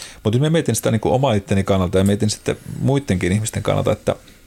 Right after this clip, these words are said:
kun haluaa tutkia sitä nimenomaan sitä ihmisen koodia, että mistä se kaikki koostuu, niin mä uskon siihen, että, ja tää ehkä tää glory-, glorious-ajattelu oli enemmän sitä, että mä en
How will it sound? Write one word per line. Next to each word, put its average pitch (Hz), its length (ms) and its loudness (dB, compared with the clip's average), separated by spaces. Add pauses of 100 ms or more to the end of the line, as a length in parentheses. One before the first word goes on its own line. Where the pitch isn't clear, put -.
(600)
kun 101 120 0
haluaa 117 180 4
tutkia 110 320 -2
sitä - 160 -2
nimenomaan 95 240 2
sitä - 120 -4
ihmisen 101 380 0
koodia, 95 300 -2
että 110 120 -8
mistä 123 240 -2
se 110 80 0
kaikki - 280 -2
koostuu, 101 420 -2
niin 101 120 -2
mä 107 100 2
uskon 113 320 0
siihen, 107 300 0
että, - 260 -4 (920)
ja 98 80 0
tää 107 140 2
ehkä 107 180 0
tää 104 140 0
glory-, 117 560 2
glorious-ajattelu 101 1080 2
oli 92 180 2
enemmän 98 280 4
sitä, 101 420 0
että - 200 -6
mä 95 80 0
en 98 140 2